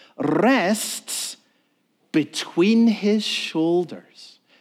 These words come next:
Boy, that is a verse to mark and highlight in your Bible. It is beautiful. You see the picture. You think about a father with his son, little boy, on his shoulders.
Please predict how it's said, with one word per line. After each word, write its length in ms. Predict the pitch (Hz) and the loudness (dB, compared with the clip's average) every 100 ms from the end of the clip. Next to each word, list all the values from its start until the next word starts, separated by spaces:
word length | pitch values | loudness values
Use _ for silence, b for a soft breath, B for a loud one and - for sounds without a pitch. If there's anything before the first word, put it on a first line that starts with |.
| _ | _
Boy, 240 | 165 180 170 | 0 2 0
that 300 | 143 185 214 | 0 0 2
is 200 | 220 - | 0 -2
a 120 | 175 147 | -4 -4
verse 500 | 117 139 175 175 - | -2 0 0 -2 -8
to 140 | - | -2
mark 560 | 131 127 135 156 165 - | 0 2 0 0 -4 -6
and 160 | 143 220 | -6 -6
highlight 580 | - 139 139 139 131 131 | -6 -4 -2 0 -2 -2
in 160 | 127 | -2
your 140 | 123 120 | -2 -2
Bible. 480 | 104 98 90 76 - _ _ _ - | -4 -8 -10 -20 -20 _ _ _ -2
It 140 | 170 | 0
is 140 | 156 123 | 2 0
beautiful. 560 | 135 165 190 185 - - _ _ _ b b b | 0 2 2 0 -6 -20 _ _ _ b b b
You 60 | 156 | 0
see 180 | - | 4
the 100 | 247 | 2
picture. 520 | 262 269 - - - - B B | 4 0 -2 -10 -10 -12 B B
You 140 | B 214 | B 2
think 260 | 220 269 | 4 4
about 240 | 247 214 208 | 4 2 0
a 80 | 196 | 0
father 680 | - - 196 202 208 202 202 B B B | -4 -2 0 2 0 0 -4 B B B
with 300 | 170 175 - - | 0 0 -4 -8
his 240 | - 190 | 0 0
son, 600 | - - - 240 151 104 98 | 0 -4 0 0 0 -4 0
little 240 | 180 240 | 2 2
boy, 400 | 190 214 190 147 | 2 2 2 0
on 140 | - 175 | -2 0
his 140 | 175 | 0
shoulders. 1080 | - - 247 240 208 135 104 - - - | -2 2 4 6 4 0 -6 -10 -14 -14